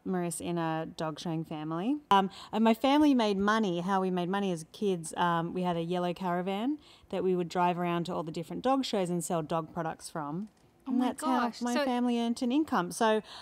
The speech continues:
Speaker 1: I do have a very deep history <laughs> with
Speaker 2: So you
Speaker 1: dogs.
Speaker 2: feel quite at home with all the dogs?
Speaker 1: Yeah, I do. It is, like, very reminiscent of my childhood, especially the fact that all the dogs get all the attention. <laughs> Um, that, that was very much my childhood.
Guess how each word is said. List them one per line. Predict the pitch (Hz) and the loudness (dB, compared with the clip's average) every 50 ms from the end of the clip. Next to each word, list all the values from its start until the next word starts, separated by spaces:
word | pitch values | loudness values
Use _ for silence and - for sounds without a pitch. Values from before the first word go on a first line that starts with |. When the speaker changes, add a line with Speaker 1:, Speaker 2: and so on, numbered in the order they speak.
| - - - | -16 -6 2
Speaker 1:
I | - 220 240 | 4 4 6
do | 233 - 330 339 359 359 | 6 8 8 10 10 10
have | 330 320 302 254 | 8 8 6 6
a | 247 | 4
very | 220 196 208 247 240 247 247 254 262 262 254 | 2 6 10 10 12 12 12 10 8 8 6
deep | 220 202 185 226 226 226 226 214 - - | 2 0 2 4 6 6 6 4 0 0
history | 202 226 220 - - - 202 202 - - - | 2 2 4 2 2 4 6 6 6 6 6
<laughs> | - | 6
with | 349 349 302 240 240 | 6 6 8 6 4
Speaker 2:
So | 240 | 6
you | 294 294 | 6 6
Speaker 1:
dogs. | - 208 185 165 170 | 6 6 6 6 6
Speaker 2:
feel | 170 | 4
quite | 190 285 269 262 | 4 4 4 4
at | 254 233 226 | 2 0 -2
home | 233 233 214 208 196 196 202 | -2 -4 -4 -4 -6 -6 -6
with | 208 190 | -6 -4
all | 208 196 190 | -4 -4 -6
the | 190 185 | -6 -6
dogs? | 190 185 170 170 - 208 - - - - - | -6 -6 -6 -8 -8 -10 -12 -14 -10 -2 4
Speaker 1:
Yeah, | 247 302 339 339 339 330 311 277 247 226 | 8 10 10 10 10 8 8 8 8 8
I | 254 285 | 6 6
do. | 254 285 311 320 320 302 240 | 6 4 4 6 8 8 10
It | 220 226 269 | 10 10 8
is, | 269 277 277 277 | 6 4 4 2
like, | 262 285 285 277 262 233 208 - | 2 2 2 2 2 0 0 2
very | 202 233 233 226 226 226 | 4 4 6 6 6 4
reminiscent | 214 214 208 202 196 190 190 190 - - 190 180 | 4 4 2 2 2 2 0 0 0 -2 -2 -2
of | 175 160 | -2 -2
my | 170 165 165 | -2 -2 -2
childhood, | - - 180 165 170 170 170 170 165 160 156 - - - - - - _ - _ - | -2 0 0 0 2 2 2 0 0 -2 -6 -14 -20 -20 -20 -20 -20 _ -20 _ -8
especially | - 180 - - 196 180 180 196 185 180 180 - - - - | -6 -4 -2 -2 -2 -2 -2 -2 -2 -2 -2 -4 -8 -14 -14
the | - - 170 | -10 -8 -6
fact | - 190 180 180 | -4 -4 -4 -2
that | 180 180 | -4 -4
all | - 180 175 | -4 -4 -4
the | 156 | -4
dogs | 165 - 175 165 160 160 - | -4 -6 -4 -4 -6 -6 -8
get | - 175 165 | -8 -6 -6
all | 165 160 | -6 -6
the | 151 160 | -6 -6
attention. | 160 - 175 175 185 - - 311 349 370 339 - | -6 -6 -6 -6 -6 -4 -4 -4 -4 -6 -6 -10
<laughs> | 269 247 - - - - - _ _ _ _ _ _ - - - - _ _ - - | -12 -12 -12 -16 -20 -20 -20 _ _ _ _ _ _ -20 -20 -20 -20 _ _ -4 0
Um, | 190 202 196 190 190 185 185 185 180 180 180 175 175 175 180 - | 4 6 6 8 8 8 6 6 4 4 2 0 -4 -6 -2 2
that, | 202 190 185 180 - - - 185 185 | 4 4 4 4 2 -2 -4 0 2
that | 196 190 180 | 2 2 2
was | 190 185 | 0 -2
very | 180 170 190 185 180 180 175 165 | -2 0 2 2 2 2 2 0
much | 170 160 160 165 - - | 0 -2 -4 -6 -6 -6
my | 180 170 | -6 -4
childhood. | 156 - 180 170 165 170 165 | -2 0 0 0 0 0 -2